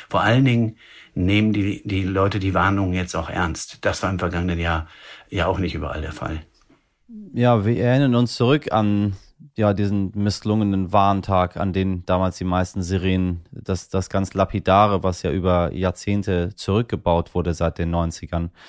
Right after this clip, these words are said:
Speaker 2: äh, nicht funktioniert haben. Das sind Vorsichtsmaßnahmen auf Bundesebene. Ist, äh, hast, hast du das Gefühl tatsächlich, dass Deutschland mittlerweile besser auf solche Katastrophen vorbereitet ist,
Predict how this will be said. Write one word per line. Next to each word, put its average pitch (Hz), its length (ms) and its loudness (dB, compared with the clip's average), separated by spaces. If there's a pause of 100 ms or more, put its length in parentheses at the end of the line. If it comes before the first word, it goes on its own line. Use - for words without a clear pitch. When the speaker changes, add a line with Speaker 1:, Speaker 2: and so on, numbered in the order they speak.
(240)
Speaker 2:
äh, 90 100 -2
nicht 117 280 2
funktioniert 87 760 -2
haben. 82 520 0
Das 92 180 0
sind 101 160 -2
Vorsichtsmaßnahmen 104 840 0
auf 95 140 -4
Bundesebene. 85 840 -4
Ist, - 340 -12
äh, 76 220 -6
hast, 117 260 -2
hast 131 220 0
du 156 60 0
das 151 200 -2
Gefühl 160 260 -4
tatsächlich, 147 380 0
dass 147 160 -2
Deutschland 143 300 2
mittlerweile 131 360 0
besser 135 340 0
auf 131 140 2
solche 135 220 0
Katastrophen 123 560 -2
vorbereitet 101 580 -2
ist, - 180 -6